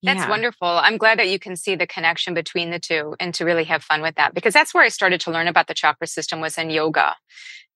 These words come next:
Speaker 1: I went to my first yoga class when I was nineteen. And ever since then, I was like, "Oh my gosh, something," you know how you just feel, sometimes you can feel information, like, "That feels true."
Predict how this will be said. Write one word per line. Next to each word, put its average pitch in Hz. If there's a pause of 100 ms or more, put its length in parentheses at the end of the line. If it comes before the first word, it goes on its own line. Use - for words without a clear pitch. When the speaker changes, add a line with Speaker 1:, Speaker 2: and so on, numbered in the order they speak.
Speaker 1:
I 165
went 214
to -
my 220
first 180
yoga 175
class 180
when 180
I 160
was 156
nineteen. 175
And 160 (240)
ever 202
since 202
then, 160
I 220
was 185
like, 160
"Oh 185
my 214
gosh, 202
something," 220
you 214
know 240
how 302
you 269
just 202 (440)
feel, 226
sometimes 339
you 202
can 180
feel 220
information, 170
like, 147 (460)
"That 247
feels 208
true." 139